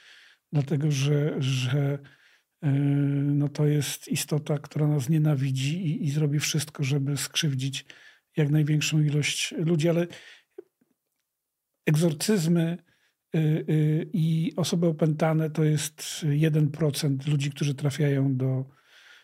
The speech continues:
e, e, e, do egzorcystów właśnie. Większość osób to są ludzie, mm, zdemonizowani, związani duchowo.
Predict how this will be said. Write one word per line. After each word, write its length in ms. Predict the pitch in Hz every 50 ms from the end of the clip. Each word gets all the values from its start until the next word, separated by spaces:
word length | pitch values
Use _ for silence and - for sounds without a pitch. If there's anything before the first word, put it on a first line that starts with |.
| _ _ _ -
e, 20 |
e, 40 | 147
e, 960 | 147 143 143 147 359 - 151 147 147 143 143 - - - 143 151 160 185 185
do 180 | 165 151 160 156
egzorcystów 640 | 147 143 143 147 143 147 - 165 143 - - 147 139
właśnie. 680 | 135 143 143 143 127 - - - 151 160 170 - - 190 170 - - _ _ _ _ _ _ _ _ _
Większość 520 | 240 247 170 151 165 170 170 - 180 156 165
osób 300 | 170 156 - 180 160 -
to 100 | 180 147
są 180 | - 180 165
ludzie, 440 | 160 165 160 151 156 160 160 156 156 156 - _ - - - - _ _ _ _ _ -
mm, 240 | 170 160 160 170 -
zdemonizowani, 1000 | - 156 156 143 147 160 160 156 156 160 151 147 151 147 151 156 151 151 147 143 139
związani 560 | 139 139 151 151 151 139 160 156 151 147 139
duchowo. 720 | 135 147 - - - 139 127 120 135 147 160 - - _